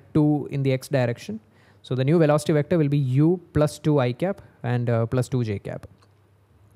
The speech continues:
So, and, uh, now the thing is, in the next tau, once again, um, the acceleration halves and the pattern continues.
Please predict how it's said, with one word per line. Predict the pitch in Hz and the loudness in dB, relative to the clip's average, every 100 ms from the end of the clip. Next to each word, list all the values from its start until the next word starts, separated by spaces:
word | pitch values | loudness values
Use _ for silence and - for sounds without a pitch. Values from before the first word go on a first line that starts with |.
| - - - | -20 -20 -6
So, | 156 156 | 0 0
and, | 143 143 139 | 0 -2 0
uh, | 135 | 0
now | 151 180 | 2 2
the | 180 | 2
thing | 180 | 0
is, | 185 | 0
in | 160 | 0
the | 143 | 0
next | 143 165 - | -2 -4 -2
tau, | 156 151 151 - _ _ - | 0 2 0 -6 _ _ -6
once | 131 127 | -4 -2
again, | 127 113 107 107 - | -2 -2 -4 -6 -10
um, | 120 110 107 101 101 - - _ _ | -4 -2 -2 -6 -10 -14 -20 _ _
the | 135 127 | -2 0
acceleration | 127 - 131 127 - | 0 0 0 -2 -4
halves | 117 139 202 165 | -2 0 0 -2
and | 117 117 | -2 -2
the | 117 | -2
pattern | 117 117 113 | -2 -2 -6
continues. | 110 107 - - - - | -6 -6 -8 -10 -14 -16